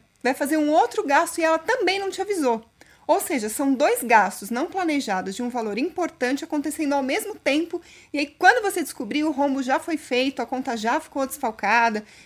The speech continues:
Tem aí perigo até de ficar no negativo, entrar no cheque especial. Ou seja, precisa tomar muito cuidado.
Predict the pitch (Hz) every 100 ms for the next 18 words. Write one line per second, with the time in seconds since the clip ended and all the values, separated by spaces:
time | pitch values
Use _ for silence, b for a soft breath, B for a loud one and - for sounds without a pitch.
0 | B 254 233 247 269 262 240 220 294 302
1 | 285 - 254 247 240 196 - 247 254 240
2 | 220 247 226 226 233 220 - 220 - 220
3 | 226 - 269 277 240 220 b b - 254
4 | - 311 349 339 311 311 285 330 - 392
5 | 349 214 185 175